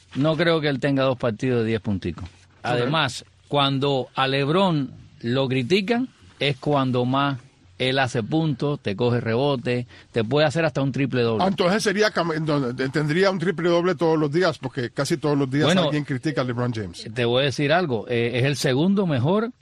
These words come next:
Speaker 1: a sus treinta y nueve años, ya casi a los cuarenta. El segundo mejor en la estadística, tiene seis triple dobles este
Speaker 2: Ah.
Speaker 1: año. El primero, por supuesto, es Nikola Jokic con ocho.
Speaker 2: Es verdad.
Speaker 1: Pero, pero el segundo, para un <laughs> jugador de treinta y nueve años,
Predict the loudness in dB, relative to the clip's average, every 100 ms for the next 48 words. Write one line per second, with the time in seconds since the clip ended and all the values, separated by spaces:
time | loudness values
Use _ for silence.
0 | -4 -2 -2 -4 -2 -2 0 0 0 2
1 | 2 2 2 0 0 0 -2 0 -2 -2
2 | 0 0 0 -2 -6 -12 -20 -4 0 0
3 | 2 2 2 2 2 2 2 2 0 -2
4 | 0 2 2 0 -2 0 -2 -4 -4 0
5 | 0 0 0 0 2 0 0 2 2 2
6 | 0 0 0 0 0 0 0 2 2 2
7 | 0 -2 0 0 0 0 0 2 2 2
8 | 2 0 -2 -2 0 0 -2 -8 -10 -8
9 | -6 -6 -6 0 2 2 0 -2 0 -2
10 | -2 -4 0 2 2 2 0 -2 -2 0
11 | 0 2 2 2 -2 -2 -2 -2 -2 -2
12 | -2 -6 -20 -6 0 2 0 0 0 2
13 | 2 2 2 2 0 0